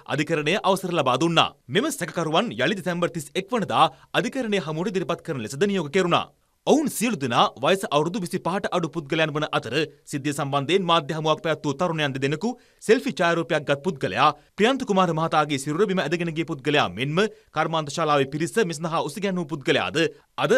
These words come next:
අධිකරණයට ඉදිරිපත් කළ සැකකරුවන් අතර සිටින බවයි පාකිස්තාන මාධ්‍ය වාර්තා කළේ. මෙම සිද්ධිය සම්බන්ධයෙන් සියලු පරීක්ෂණ සිදු කෙරෙන්නේ පංජාබ් මහ ඇමති උස්මාන් බුස්ඩාර් මහතාගේ ඍජු මැදිහත් වීම යටතේයි. මේ අතර ප්‍රියන්ත කුමාර මහතාට විශාල පිරිසක් එක්ව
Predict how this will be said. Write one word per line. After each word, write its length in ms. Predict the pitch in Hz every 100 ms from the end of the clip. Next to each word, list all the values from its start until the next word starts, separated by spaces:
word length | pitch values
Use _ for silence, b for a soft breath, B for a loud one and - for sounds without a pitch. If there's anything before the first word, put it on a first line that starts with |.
| -
අධිකරණයට 480 | 151 170 233 240 208
ඉදිරිපත් 320 | 185 175 165
කළ 140 | 160 147
සැකකරුවන් 440 | 170 185 165 165 151
අතර 160 | 156
සිටින 240 | 156 220 208
බවයි 300 | 110 113 156 B -
පාකිස්තාන 540 | 160 156 - 151 113
මාධ්‍ය 360 | 127 147 202 202
වාර්තා 340 | 185 - 151
කළේ. 320 | 175 160 90 - _ -
මෙම 200 | 139 135
සිද්ධිය 220 | 139 151 151
සම්බන්ධයෙන් 560 | 143 143 127 170 208
සියලු 180 | 185 160 151
පරීක්ෂණ 320 | 160 160 165
සිදු 140 | 139 165
කෙරෙන්නේ 440 | 147 92 131 151 B B
පංජාබ් 420 | 151 147 147 101
මහ 120 | 131 160
ඇමති 360 | 151 151 208 202 B
උස්මාන් 340 | 139 - 165 190
බුස්ඩාර් 300 | 170 - 175 156
මහතාගේ 540 | 160 160 120 127 156 151 -
ඍජු 200 | 160 233
මැදිහත් 300 | 190 165 170 147
වීම 140 | 156
යටතේයි. 320 | 160 160 151 85 - _ _ _ _ _ _ -
මේ 260 | 90 131
අතර 180 | 151 180 233
ප්‍රියන්ත 220 | 190 226 214
කුමාර 220 | 180 170 156
මහතාට 340 | 147 160 160 185
විශාල 260 | 180 190 175
පිරිසක් 340 | 170 147 165 156 127
එක්ව 160 | -